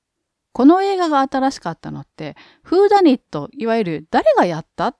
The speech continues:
ていう謎解きの要素がすごい強かったっていうのはありますね。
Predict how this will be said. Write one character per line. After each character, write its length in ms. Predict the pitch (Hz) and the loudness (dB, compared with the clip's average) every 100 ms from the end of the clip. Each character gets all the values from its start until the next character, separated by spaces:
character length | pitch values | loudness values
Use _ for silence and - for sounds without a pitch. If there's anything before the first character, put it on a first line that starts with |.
| _ | _
て 140 | 156 151 | -8 -6
い 100 | 147 | -6
う 200 | 143 143 | -8 -6
謎 240 | 160 240 | -4 -2
解 140 | 339 392 | -4 -2
き 100 | 381 | -2
の 120 | 359 | 0
要 140 | 370 | -2
素 140 | 349 156 | -4 -8
が 100 | 139 | -8
す 140 | 175 | -4
ご 100 | 220 | -4
い 60 | 196 | -4
強 260 | - 196 | -4 -6
か 120 | - | -4
っ 60 | 151 | -10
た 100 | - | -10
っ 60 | 135 | -14
て 120 | - | -10
い 20 | |
う 20 | 135 | -10
の 60 | |
は 60 | 131 | -10
あ 20 | |
り 80 | 127 | -14
ま 120 | - | -16
す 160 | - 254 | -8 -4
ね。 200 | 254 | -4